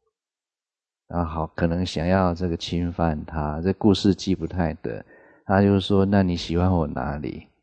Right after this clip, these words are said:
他说：“你眼睛很漂亮。”他就把眼睛挖下来。<laughs> 好，就是你喜欢眼睛，我就眼睛给。但是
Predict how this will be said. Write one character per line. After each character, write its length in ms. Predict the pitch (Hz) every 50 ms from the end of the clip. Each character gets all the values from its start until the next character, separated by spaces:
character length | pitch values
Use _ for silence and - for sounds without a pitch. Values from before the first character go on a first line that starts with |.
| _ _ _ _ _ _
他 80 | 87
说 140 | 87 92 92
：“你 160 | 87 80 82
眼 180 | 80 76 78 78
睛 280 | - - 92 95 92
很 180 | 87 80 76 73
漂 280 | - 87 85 80 78 78
亮。” 240 | 85 82 78 76
他 220 | 78 82 82 80 82
就 120 | 90 90
把 140 | 78 - 85
眼 220 | 85 78 80 78
睛 240 | 76 82 82 80 82
挖 180 | 80 80 78 78
下 200 | 78 - - 85 73 - - 85 -
来。 280 | - - - - - - - - - -
<laughs> 320 | - - - - - -
好， 160 | _ - 78 85
就 120 | 90 101
是 100 | 101 98
你 140 | 90 87 92
喜 180 | - - 87
欢 200 | 85 87 92 101
眼 220 | 98 92 82 82 85
睛， 240 | 82 90 92 92 85
我 60 | 82
就 160 | 85 87 90
眼 200 | 87 85 80 82
睛 260 | 82 - 92 90 95 -
给。 140 | - 82 82
但 160 | 90 104 113
是 180 | 113 120 110